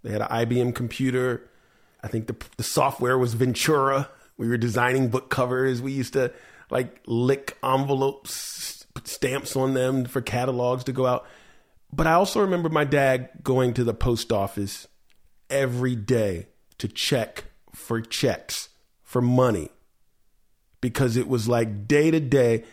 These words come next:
am I going to get paid from this vendor, or is this order gonna come in for this book, and we're gonna be able to pay for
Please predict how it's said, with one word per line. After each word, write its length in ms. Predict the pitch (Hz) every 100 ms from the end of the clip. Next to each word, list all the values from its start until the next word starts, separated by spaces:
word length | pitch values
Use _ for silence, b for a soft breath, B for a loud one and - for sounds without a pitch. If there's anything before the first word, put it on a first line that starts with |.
| B -
am 200 | 147 156
I 100 | 151
going 260 | 147 151
to 60 | 139
get 260 | 143 139
paid 440 | - 196 165 147 135
from 180 | 131 123
this 200 | 143 139
vendor, 520 | 123 131 127 127 113 B B B -
or 100 | 120
is 120 | 113
this 180 | 160 -
order 240 | 147 147 147
gonna 180 | 135 135
come 220 | 156 143
in 100 | 135
for 120 | 123
this 240 | 123 139
book, 440 | 117 135 135 - b b b b b _ _ _
and 340 | 139 139 131 131
we're 140 | 147
gonna 180 | 139 131
be 140 | 117
able 200 | 127 120
to 200 | 120 95 - _ _ _ _ _ _ _ _ -
pay 280 | - 160 135
for 600 | 123 139 127 117 120 113